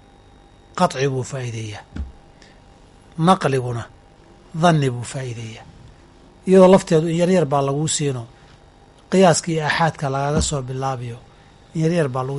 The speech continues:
dalaaladii ixtimaalaadka lagu soo mariyo. Kuuradaas labadaa markaad isu geyseen, labadaa muqadima lagaa dhaadhiciyo.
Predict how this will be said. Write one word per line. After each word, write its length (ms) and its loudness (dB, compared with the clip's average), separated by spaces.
dalaaladii 640 0
ixtimaalaadka 800 -2
lagu 240 -6
soo 220 -4
mariyo. 360 -4
Kuuradaas 560 8
labadaa 340 8
markaad 300 0
isu 220 -4
geyseen, 360 -2
labadaa 320 2
muqadima 540 -4
lagaa 280 0
dhaadhiciyo. 560 -8